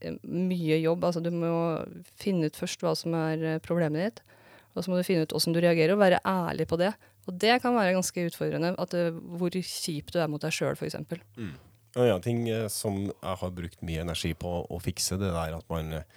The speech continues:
Speaker 2: det er ofte sånn at man, ehm, man har, ehm, man bygger opp sånn at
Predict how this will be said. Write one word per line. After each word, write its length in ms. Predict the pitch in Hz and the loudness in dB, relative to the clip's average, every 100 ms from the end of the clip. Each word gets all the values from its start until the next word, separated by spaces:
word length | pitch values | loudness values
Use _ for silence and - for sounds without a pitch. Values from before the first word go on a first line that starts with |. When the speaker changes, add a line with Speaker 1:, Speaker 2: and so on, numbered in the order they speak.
| - - - _ | -20 -20 -20 _
Speaker 2:
det 60 | - | -6
er 40 | |
ofte 140 | - - | -6 -2
sånn 140 | 87 | -4
at 60 | 95 | -2
man, 200 | 90 85 | -2 0
ehm, 420 | 82 80 78 73 _ _ _ _ _ - _ - | -2 -2 -4 -8 _ _ _ _ _ -20 _ -4
man 120 | 85 | -2
har, 200 | 82 82 | 0 -2
ehm, 560 | 80 78 76 76 73 73 - _ _ _ _ - | -2 -4 -4 -8 -10 -12 -18 _ _ _ _ -4
man 180 | 92 | -2
bygger 280 | 90 95 82 | 0 -2 -2
opp 80 | 78 | -6
sånn 220 | - 95 | -6 -6
at 60 | 87 | -6